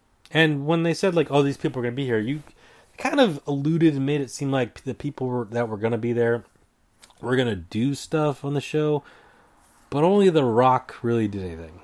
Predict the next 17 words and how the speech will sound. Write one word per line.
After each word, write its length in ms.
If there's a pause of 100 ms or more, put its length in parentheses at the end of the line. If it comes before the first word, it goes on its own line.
The 60
Rock 200
came 180
out, 240
cut 140
a 80
promo 440
with 140
Becky 240
Lynch 300
and 80
Baron 220
Corbin. 340 (160)
It 800
was 120
fine. 240 (380)
Um, 340